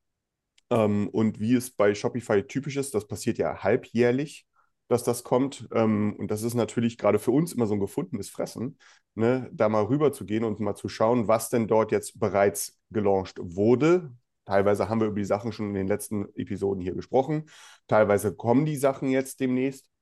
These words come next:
Ähm, auf jeden Fall ist das immer eine ganz spannende Sache, weil es gibt eine Präsentation, es gibt eine eigene Landingpage dazu bei, bei, bei Shopify,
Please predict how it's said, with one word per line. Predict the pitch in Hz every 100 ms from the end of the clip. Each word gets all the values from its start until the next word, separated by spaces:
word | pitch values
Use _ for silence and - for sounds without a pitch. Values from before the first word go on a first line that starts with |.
| _ _ _ _ -
Ähm, | 113 107 104 98
auf | 107 107
jeden | 117
Fall | 123 110
ist | 107
das | 113
immer | 107
eine | 107
ganz | 95 98 117
spannende | 104 98
Sache, | 107
weil | 85
es | 82
gibt | - -
eine | 90
Präsentation, | - 98 95 98 - 117 143
es | 107
gibt | - -
eine | 101 98
eigene | - 101 98
Landingpage | 92 104 135 135 143 135
dazu | - 127 - 135
bei, | 120 113 117 117 117
bei, | - 113
bei | 107 107
Shopify, | - 120 127 - 120